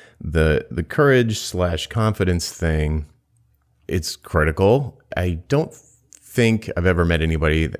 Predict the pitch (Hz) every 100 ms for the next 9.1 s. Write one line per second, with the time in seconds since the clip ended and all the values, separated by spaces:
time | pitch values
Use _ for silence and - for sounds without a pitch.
0 | - 92 - 90 85 117 110 87 80 78
1 | 76 76 76 - - 78 76 76 76 71
2 | 73 - 73 71 69 - 78 - 80 69
3 | 78 78 87 90 - 87 82 85 85 82
4 | 85 - 90 87 - - 78 69 78 -
5 | 85 80 71 76 - 80 85 95 90 90
6 | - 73 71 - 87 - 71 - 87 76
7 | 73 73 - 71 71 - 76 73 - 71
8 | 69 - - 69 - 71 71 71 73 78
9 | 78